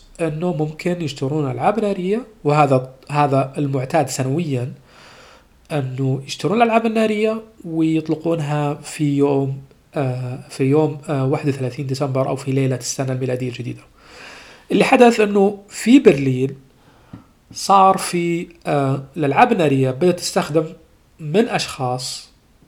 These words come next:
آه، إلى الآن لم تحدد، آه،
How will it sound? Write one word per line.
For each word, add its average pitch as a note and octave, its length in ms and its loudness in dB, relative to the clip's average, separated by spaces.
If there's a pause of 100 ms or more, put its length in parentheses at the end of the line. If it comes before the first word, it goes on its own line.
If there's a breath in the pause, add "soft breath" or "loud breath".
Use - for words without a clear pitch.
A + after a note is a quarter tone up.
(420)
آه، C3+ 240 -2 (440)
إلى E3+ 100 4
الآن E3+ 220 4
لم E3 100 0
تحدد، C3+ 540 -2 (200)
آه، B2+ 580 -2